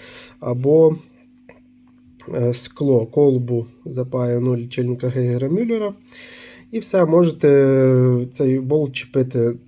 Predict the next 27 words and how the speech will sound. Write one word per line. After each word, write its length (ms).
на 180
три 180
Д 80
принтері, 440
собі 260
роздрукувати 640
ручку, 500
або 320
взяти 460
від, 320
е, 160
болгарки, 720
проселити 540
болт, 260
від 400
пательні 680
навіть, 720
від 140
сковорідки 640
беруть. 480
Від 180
будь-чого, 540
можете 380
просто 380
на 140
палицю 600
чи, 200